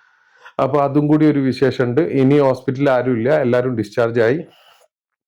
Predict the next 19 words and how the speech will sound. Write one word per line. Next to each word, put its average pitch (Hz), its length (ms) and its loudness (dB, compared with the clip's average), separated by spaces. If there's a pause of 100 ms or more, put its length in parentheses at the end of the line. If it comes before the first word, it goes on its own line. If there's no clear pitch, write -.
(420)
ചില 127 180 0
ആളുകളൊക്കെ 131 500 -4
YouTube, 120 480 0
ഏ, 123 800 2
കാരണം 123 340 -2
തന്നെ 123 160 -2
ഹോസ്പിറ്റലിൽ 120 540 -2
നിന്ന് 131 160 2
ആ 120 480 -2 (200)
പരിക്കുകളോട് 135 640 0
കൂടി 123 220 -2
തന്നെ 120 320 -2
ഇനി 127 340 -2
വീഡിയോകൾ 123 520 0
ചെയ്തും 123 360 0
കൊണ്ടിരിക്കുന്നുണ്ട്. 123 480 -4 (840)
എല്ലാവരും 180 500 0
പോരാട്ടത്തിന്റെ 151 680 0
പാതയിലാണ്. 127 920 0